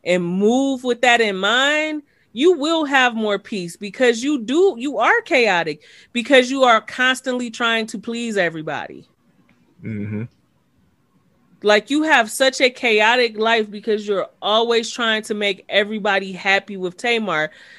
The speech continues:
Speaker 1: But the thing is, motherfuckers could get on this sh-, they can get on this good foot or they can get the fuck on.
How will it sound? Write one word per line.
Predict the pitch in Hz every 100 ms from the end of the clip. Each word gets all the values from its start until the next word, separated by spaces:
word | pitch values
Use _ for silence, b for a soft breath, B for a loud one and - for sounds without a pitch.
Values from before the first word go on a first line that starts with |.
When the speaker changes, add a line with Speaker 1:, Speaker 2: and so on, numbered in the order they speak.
| B
Speaker 1:
But | - 214
the | 190
thing | - 254 294 254
is, | 277 349 294 262 254 b b b -
motherfuckers | 247 311 320 311 285 247 226
could | 233 180
get | 196 175 -
on | 190 269 311
this | 311 -
sh-, | 240
they | 180 240
can | 247 208
get | 175 254
on | 277 277
this | 269 -
good | 208 302 277
foot | 330 330 -
or | 220
they | 233 226
can | 214 180
get | 185 247
the | 254
fuck | 226 240 226
on. | 254 285 226 151 131